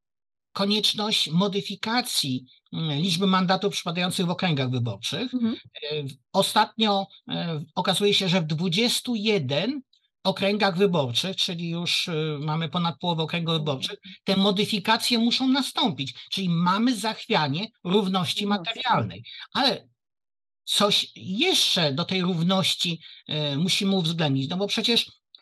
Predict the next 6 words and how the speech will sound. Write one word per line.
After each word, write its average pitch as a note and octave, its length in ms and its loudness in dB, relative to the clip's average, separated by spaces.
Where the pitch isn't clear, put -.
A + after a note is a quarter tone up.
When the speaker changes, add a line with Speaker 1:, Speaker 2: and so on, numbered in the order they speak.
Speaker 1:
jak A#3+ 520 0
potraktować, F3+ 1160 0
y, C#3+ 40 -8
równość F#3 580 2
kandydatów? A3 880 -2
Czy G#3 640 2